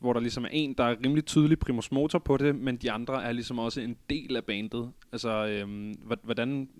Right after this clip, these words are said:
har det... Så der har, der har ikke været den store omskiftning overhovedet? Altså, det har bare været,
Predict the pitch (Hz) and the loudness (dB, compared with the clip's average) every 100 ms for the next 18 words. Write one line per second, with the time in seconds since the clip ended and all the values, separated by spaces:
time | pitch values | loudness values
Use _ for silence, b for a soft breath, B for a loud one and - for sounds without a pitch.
0 | 78 113 117 95 - - 123 - 127 127 | -10 -8 -8 -10 -18 -8 -4 0 2 2
1 | 113 - 135 135 139 143 147 147 131 135 | 0 -6 2 2 6 4 6 6 6 4
2 | 143 - 123 - 120 135 143 123 120 127 | 0 -2 -2 4 8 10 10 6 0 2
3 | 117 123 123 120 117 117 113 | 4 6 6 6 6 4 2